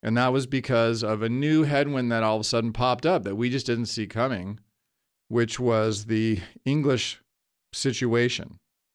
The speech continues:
And it was a surprise. You had the, uh, Truss government, the new, uh, prime minister. She decided to do something. I'm gonna get into that in a minute, what it means and why. But add to that this. Right now, there's,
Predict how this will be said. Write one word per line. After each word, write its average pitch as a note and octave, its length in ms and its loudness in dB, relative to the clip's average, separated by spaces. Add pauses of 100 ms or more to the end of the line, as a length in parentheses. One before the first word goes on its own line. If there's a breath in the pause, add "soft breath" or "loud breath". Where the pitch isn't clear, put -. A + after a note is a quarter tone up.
And A2+ 120 0
it A2+ 40 2
was A2+ 140 2
a A#2 80 0
surprise. C3+ 720 -2 (440)
You G#2 120 -2
had A2 300 2
the, G#2+ 340 -2
uh, F#2+ 220 0
Truss C#3 420 0
government, B2 580 0 (200)
the F2+ 80 -8
new, F#2+ 460 -6
uh, E2+ 260 -8 (160)
prime G#2 260 -2
minister. A2+ 520 -4 (520)
She C#3+ 380 2
decided C3 480 2
to A#2+ 60 -4
do D3+ 180 2
something. - 440 -6
I'm F#2+ 160 -6
gonna G2 140 -6
get G#2 120 -2
into F#2+ 100 -6
that G#2 120 -4
in G2+ 60 -6
a G2 40 -6
minute, G#2 320 -4 (360)
what A2 140 2
it F#2 80 -2
means G#2 420 -4
and F#2+ 140 -8
why. G2 520 -6 (540)
But G#2 160 -2
add B2+ 260 0
to C3 100 0
that A#2 360 2
this. A#2+ 640 -2
Right A2 240 -2
now, A2+ 240 0
there's, G#2+ 460 -2